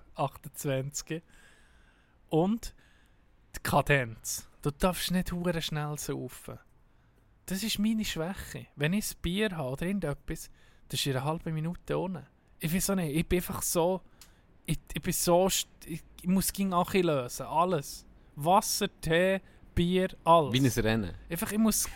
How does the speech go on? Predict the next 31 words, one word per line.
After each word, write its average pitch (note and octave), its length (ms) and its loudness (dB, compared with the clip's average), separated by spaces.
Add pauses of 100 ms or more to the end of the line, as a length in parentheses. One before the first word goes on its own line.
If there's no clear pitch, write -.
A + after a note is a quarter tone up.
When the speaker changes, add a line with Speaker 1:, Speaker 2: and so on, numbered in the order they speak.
Speaker 1:
schnell F#3+ 320 2 (120)
trinken G3 480 -2
und C3+ 140 -6
das F3 180 -4
musst, D#3+ 440 -2 (200)
musst D#3+ 260 -4
du E3 40 -2
im D3+ 120 -4
Griff F3+ 380 -12
haben. B2+ 180 -8 (1080)
Aber D3 180 -4
es E3 60 -2
ist - 60 -2
in F3 80 4
allem F3 240 2
so, B2+ 280 -2
wenn C3+ 120 -12
du D#3+ 80 -4
älter E3 340 -2
wirst, E3+ 240 -2
musst F3 280 -6
du - 40 -4
langsam, E3 500 -2 (720)
mu-, E3 160 -4 (200)
mu-, E3+ 260 2
musst G3 320 0 (120)
du E3+ 60 0
deine F3 180 -2
Schwäche - 540 -4
nicht E3+ 240 0
zugestehen. F3 760 -2